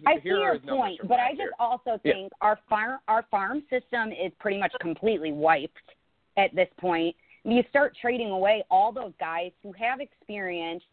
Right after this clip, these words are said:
Speaker 1: who have all pretty much have a World Series title under their belt as well. I mean, I don't know. I just think who are, who are we left with just for one pitcher?
Speaker 2: But here's,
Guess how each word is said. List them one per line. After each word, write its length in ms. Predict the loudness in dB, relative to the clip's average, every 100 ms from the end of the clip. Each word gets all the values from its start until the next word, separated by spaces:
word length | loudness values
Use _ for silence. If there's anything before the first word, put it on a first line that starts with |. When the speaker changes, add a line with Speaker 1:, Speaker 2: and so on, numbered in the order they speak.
| 0
Speaker 1:
who 120 | 2
have 120 | 2 _ 0
all 220 | 4 4
pretty 260 | 2 -8 -6
much 120 | -8
have 160 | -4 -4
a 80 | -4
World 340 | -6 -4 -4
Series 260 | -6 -10 -10 -2
title 280 | 0 2 0
under 240 | -2 -6
their 140 | -4 -4
belt 340 | 2 4 4 0
as 120 | -6 0
well. 440 | 4 6 4 -2 -10 _ _ _ _ _ _
I 60 | -4
mean, 240 | -4 -6 -6
I 160 | 2 6
don't 160 | 6 2
know. 240 | -8 -8 0
I 120 | 2
just 140 | 2
think 200 | -4 -10
who 100 | -6
are, 220 | -4 -4 -6 -12
who 140 | -8
are 100 | -6
we 100 | -6
left 280 | -6 -6 -6
with 160 | -10 -6
just 180 | -4 -4 -4
for 280 | -4 -4 -6
one 280 | -4 -2 -2
pitcher? 480 | -6 -8 -2 -4 -4 _ _ _ _ _ _ _ _ _ _ _ -20 -20 _ _ _ 0
Speaker 2:
But 240 | 0 0 -6 -10
here's, 260 | -6 -6